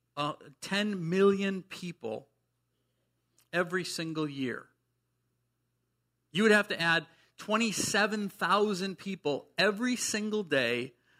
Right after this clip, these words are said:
of every single year for two thousand years to get to two billion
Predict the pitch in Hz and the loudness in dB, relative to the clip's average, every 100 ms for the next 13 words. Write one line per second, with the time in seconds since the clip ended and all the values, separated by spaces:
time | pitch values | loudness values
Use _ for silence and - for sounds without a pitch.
0 | _ 156 147 165 190 208 247 233 - 220 | _ -2 0 2 2 2 -2 -2 -2 -2
1 | 220 214 220 202 160 156 135 120 120 - | -2 0 0 -2 -2 0 2 2 0 -6
2 | _ _ - 180 156 - - 240 240 - | _ _ -2 0 0 -4 -2 0 0 -2
3 | 190 196 220 226 180 190 175 190 190 147 | 2 4 4 2 -2 -4 -4 0 2 2
4 | 104 - - - _ _ _ _ _ _ | 0 -6 -14 -16 _ _ _ _ _ _
5 | _ - 190 147 196 196 - 180 165 151 | _ -6 -6 2 4 4 -2 0 2 0
6 | - _ - - 220 185 196 180 175 170 | -4 _ -10 -2 -2 4 4 6 4 0
7 | 170 | -4